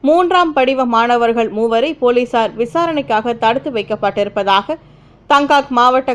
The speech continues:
போலீஸ் தலைவர் சூப்பரிண்டெண்டன்ட் முகமது பட்டேல் தெரிவித்தார்.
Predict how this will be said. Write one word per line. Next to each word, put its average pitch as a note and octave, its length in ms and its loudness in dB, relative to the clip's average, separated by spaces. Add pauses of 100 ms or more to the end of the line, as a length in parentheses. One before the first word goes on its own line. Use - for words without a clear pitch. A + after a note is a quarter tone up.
(120)
போலீஸ் A#3+ 340 0
தலைவர் A3+ 420 -2 (320)
சூப்பரிண்டெண்டன்ட் B3 840 -2
முகமது C#4+ 400 -4
பட்டேல் G#3+ 380 -4
தெரிவித்தார். F#3+ 520 -2